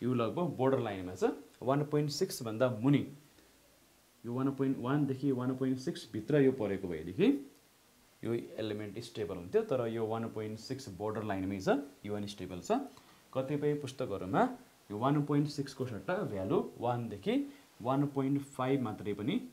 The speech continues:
लेखिएको हामी पाउँछौँ। जे होस्, वान पोइन्ट फाइभ वा वान पोइन्ट सिक्स यो बोर्डर लाइनबाट हामी माथि गइसके पछाडि N by P रेसियो त्यो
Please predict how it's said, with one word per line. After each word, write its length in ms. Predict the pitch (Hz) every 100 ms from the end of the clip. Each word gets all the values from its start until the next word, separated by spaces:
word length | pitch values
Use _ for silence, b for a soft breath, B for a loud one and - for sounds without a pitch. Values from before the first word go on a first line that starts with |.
| -
लेखिएको 340 | 95 92 90
हामी 220 | 104 95 156 - - -
पाउँछौँ। 420 | 98 90 185 285 - B B B -
जे 140 | 92
होस्, 260 | 101 202 - -
वान 220 | 123 147
पोइन्ट 300 | 147 151 151
फाइभ 360 | 147 120 131 143 - -
वा 180 | 107 104
वान 260 | 110 139 139
पोइन्ट 260 | 127 131
सिक्स 400 | 131 156 147 - -
यो 120 | 117
बोर्डर 300 | - 117 113
लाइनबाट 380 | 110 104 95 95
हामी 260 | 92 90 92
माथि 320 | 98 104 107
गइसके 340 | 92 92 87
पछाडि 400 | 87 - 95 123 247 285 B B B B _ _ -
N 180 | 117 123
by 180 | 120 117 -
P 140 | 107
रेसियो 260 | 101 - 101 98
त्यो 120 | 131